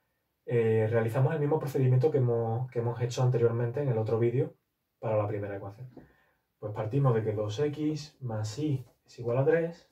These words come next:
que despejando saldría igual a menos dos x más tres. Si hacemos la re-, la tabla de valores,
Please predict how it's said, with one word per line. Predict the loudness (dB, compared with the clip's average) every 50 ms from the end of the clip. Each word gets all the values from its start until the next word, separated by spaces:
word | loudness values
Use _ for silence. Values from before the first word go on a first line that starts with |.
| _ _ _ _ _ _ _ _ _ _ _ _ _ _ _ _
que | -6 -4
despejando | -2 -2 -2 -4 -6 -6 -2 -2 -2 0 2 2 2 2 2 0
saldría | -2 -8 -6 -6 -2 0 2 4 4 4 4 2 -2
igual | -4 -2 -2 0 0 0 0 0 0 0 -2 -2 0 0
a | 0 -2 -2 -2
menos | -2 -2 -2 -2 -4 -4 -4 -4
dos | -2 -2 -2 0 0
x | 0 -2 0 -2 -4 -4 -4 -6 -12 _ _ _ _ _ _ _ _ _ _ _ _ _ _ _ _ _ _ _ _ _ _ -12
más | -10 -6 -4 -4 -4 -4 -8 -10 -12
tres. | -10 -10 -10 -10 -12 -20 _ _ _ _ _ _ _ _ _ _ _ _ _ _ _ _ _ _ _ _ _ _ _ _ _ _ _ _ _ _ _
Si | _ -6 -6
hacemos | -4 -4 -2 -4 -2 0 0
la | 0 0 0
re-, | 0 -2 -2 -4 -2
la | -2 0 0 0 0 0 -2 -2 -2 -4 -4 -4 -2
tabla | 0 2 4
de | 4 4
valores, | 4 4 6 4 4 4 0 -4 -8 -18 _